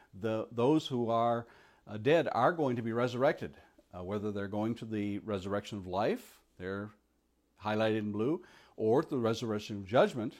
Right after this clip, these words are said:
which is not the reward, but it is a punishment. Uh, the, those people will come back. Job asked the question, "If a man dies, will he live again?"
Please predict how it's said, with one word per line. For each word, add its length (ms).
which 220
is 260
not 260
the 60
reward, 500
but 140
it 100
is 120
a 40
punishment. 480
Uh, 420
the, 220
those 260
people 300
will 160
come 180
back. 320
Job 380
asked 260
the 60
question, 420
"If 100
a 80
man 280
dies, 400
will 200
he 140
live 160
again?" 320